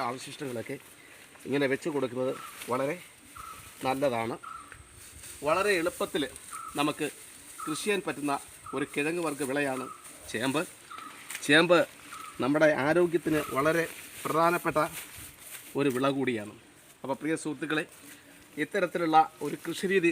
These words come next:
നിങ്ങൾ ആവിഷ്കരിക്കണമെന്നും നമ്മുടെ വീട് പച്ചപ്പിൻ്റെ ഒരു പരവതാനിയാക്കി മാറ്റാൻ ആഗ്ര-, ആഗ്രഹവും ഒപ്പം ആ, അതിനുള്ള പ്രായോഗിക നടപടികളും ചെയ്യണമെന്നും ഞാൻ അപേക്ഷിക്കുകയാണ്. ഒപ്പം നമ്മൾ ഇന്ന് കഴിച്ചുകൊണ്ടിരിക്കുന്ന ആ ഭക്ഷണക്രമത്തിലും മറ്റും എന്ന് പറ-, ഞാൻ ഉദ്ദേശിക്കുന്നത്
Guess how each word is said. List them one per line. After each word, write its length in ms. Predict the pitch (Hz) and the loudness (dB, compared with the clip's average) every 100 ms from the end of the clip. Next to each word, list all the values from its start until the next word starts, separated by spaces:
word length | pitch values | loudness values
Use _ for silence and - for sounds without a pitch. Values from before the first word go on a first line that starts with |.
| - | 0
നിങ്ങൾ 180 | 139 151 147 | -2 4 4
ആവിഷ്കരിക്കണമെന്നും 680 | 160 - 139 143 123 117 - - - - - - - - 143 | 4 0 -4 -2 -4 -4 -8 -20 -20 -20 -20 -20 -18 0 2
നമ്മുടെ 240 | 185 208 180 | 4 4 6
വീട് 160 | 180 170 170 | 4 4 2
പച്ചപ്പിൻ്റെ 480 | 151 208 196 190 180 | 0 -2 -4 -2 -2
ഒരു 80 | 160 156 | -2 0
പരവതാനിയാക്കി 640 | 160 190 185 180 156 151 156 | 2 2 2 0 -2 -2 -6
മാറ്റാൻ 220 | 156 156 160 - - - - 127 | -4 -6 -10 -20 -20 -14 0 2
ആഗ്ര-, 260 | 156 160 143 135 135 156 | 2 2 2 4 4 2
ആഗ്രഹവും 480 | 165 185 160 156 139 - - - - | 6 4 4 0 -6 -14 -20 -6 -2
ഒപ്പം 200 | 147 190 156 - - - - | 0 0 -4 -8 -20 -8 2
ആ, 20 | 135 139 | 4 6
അതിനുള്ള 260 | 147 160 160 151 | 4 4 0 2
പ്രായോഗിക 440 | 147 185 196 180 | 4 6 4 0
നടപടികളും 380 | 165 151 147 147 143 | -2 -4 -4 -4 -2
ചെയ്യണമെന്നും 420 | 147 160 151 147 139 | 0 0 -2 -2 -4
ഞാൻ 80 | 131 | -2
അപേക്ഷിക്കുകയാണ്. 540 | 131 135 139 139 127 135 - - - | -2 -4 -4 -2 -2 -4 -16 -10 -6
ഒപ്പം 180 | 127 151 107 - - - - - | -2 -2 -4 -12 -20 -20 -8 0
നമ്മൾ 160 | 156 175 165 | 2 4 4
ഇന്ന് 100 | 165 151 | 2 0
കഴിച്ചുകൊണ്ടിരിക്കുന്ന 560 | 156 180 165 160 156 156 | -2 -2 -4 -4 -2 0
ആ 20 | 156 | 2
ഭക്ഷണക്രമത്തിലും 680 | 143 - 175 175 165 151 156 | 0 0 -6 -4 -6 -6 -6
മറ്റും 200 | 135 143 123 - | -6 -8 -10 -8
എന്ന് 120 | 139 143 | -6 -4
പറ-, 140 | 143 139 | -4 -4
ഞാൻ 80 | 147 | -4
ഉദ്ദേശിക്കുന്നത് 460 | 151 - 165 151 | -6 -6 -4 -4